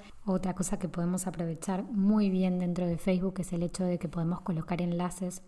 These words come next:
links a sitios externos a la red social donde nosotros queramos llevar a las personas. Puede ser, por ejemplo, a nuestro sitio web, a nuestro blog de nuestro sitio web.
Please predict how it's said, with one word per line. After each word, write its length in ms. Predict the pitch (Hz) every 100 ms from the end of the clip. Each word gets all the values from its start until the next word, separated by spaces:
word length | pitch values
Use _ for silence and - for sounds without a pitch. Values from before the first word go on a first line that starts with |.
| -
links 500 | 190 208 208 202 - -
a 80 |
sitios 580 | 165 - 196 190 180 185 - - - -
externos 720 | 196 - - 233 208 185 185 -
a 100 | 170
la 140 | 160
red 160 | 160 170
social 600 | - 190 196 185 185 214
donde 240 | 196 180 175
nosotros 300 | 170 185 180
queramos 420 | 180 170 175 170
llevar 220 | 175 170
a 20 |
las 140 | 175 165
personas. 560 | 196 - 208 202 202 - - - -
Puede 200 | - 185
ser, 220 | 185 190
por 160 | 180 180
ejemplo, 640 | 175 190 180 180 180 180 339
a 80 | 190
nuestro 240 | 170 180
sitio 260 | 165 170 170
web, 260 | 190 196 190
a 60 |
nuestro 340 | 185 160 165 156
blog 380 | 180 214 196
de 120 | 175 165
nuestro 260 | 151 170
sitio 240 | 151 156 170
web. 320 | 190 196